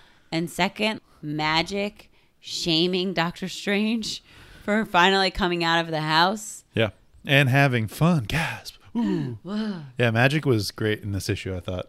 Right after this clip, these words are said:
Speaker 1: Yeah.
Speaker 2: And it's great 'cause Vita also writes New Mutants. So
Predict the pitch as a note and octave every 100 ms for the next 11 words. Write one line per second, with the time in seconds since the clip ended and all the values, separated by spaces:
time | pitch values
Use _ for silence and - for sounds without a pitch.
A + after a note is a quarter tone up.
0 | - F#3 D#3 C#3 _ _ _ _ _ D3+
1 | D3+ D3 B2 G3+ G3 G3+ C#3+ A2+ - _
2 | - C3+ D#3+ D3+ C3 B2 B2 C3 A#2+ A#2
3 | A2 - B2 B2 C3+ E3+ F#2 - - -
4 | B2 G#2+ G2